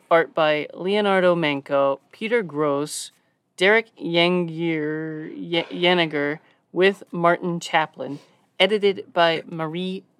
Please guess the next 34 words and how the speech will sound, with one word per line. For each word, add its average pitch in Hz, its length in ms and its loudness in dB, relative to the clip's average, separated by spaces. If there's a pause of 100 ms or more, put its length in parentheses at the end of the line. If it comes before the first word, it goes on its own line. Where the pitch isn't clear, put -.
Javins. 143 640 -2 (640)
This 160 300 -6 (220)
omnibus 143 500 -4
collects - 520 -6 (140)
Hellstorm, 202 600 -2 (140)
Prince 220 220 -6
of 220 120 -6
Lies, 160 600 -4 (160)
uh, 151 220 -8 (540)
issues 170 380 -4
twelve 202 400 0
through 175 160 -12
twenty-one, 180 680 -4 (340)
which 160 180 -10
came 151 160 -8
out 147 120 -4
in 139 60 -10
nineteen 139 300 -10
ninety-four, 139 420 -2 (380)
and 170 320 0
Druid 180 500 4
one 185 280 0
through 180 180 -8
four, 156 520 -2 (240)
which 156 160 -14
came 156 120 -10
out 151 120 -4
in 151 80 -12
nineteen 135 300 -10
ninety-five, 214 480 2 (520)
and 175 360 4
an 156 260 -2
unprinted, 196 960 -2
uh, 170 180 -2